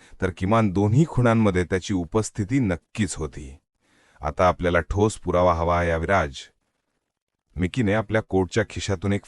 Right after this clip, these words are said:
फाईल काढली, ज्यात लिहिलं होतं, "Bureau of Insurance Claim Request, मालिनी पाटील."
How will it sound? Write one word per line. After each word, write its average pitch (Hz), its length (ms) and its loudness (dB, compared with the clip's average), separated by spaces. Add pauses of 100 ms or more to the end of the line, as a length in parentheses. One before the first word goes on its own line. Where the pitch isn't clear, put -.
फाईल 82 200 -2
काढली, 67 400 -8 (560)
ज्यात 73 220 -2
लिहिलं 95 220 0
होतं, 76 280 -4 (480)
"Bureau 95 400 4
of - 220 -4
Insurance 104 480 0 (120)
Claim 104 280 2
Request, 92 600 -2
मालिनी 85 480 0
पाटील." 71 520 -8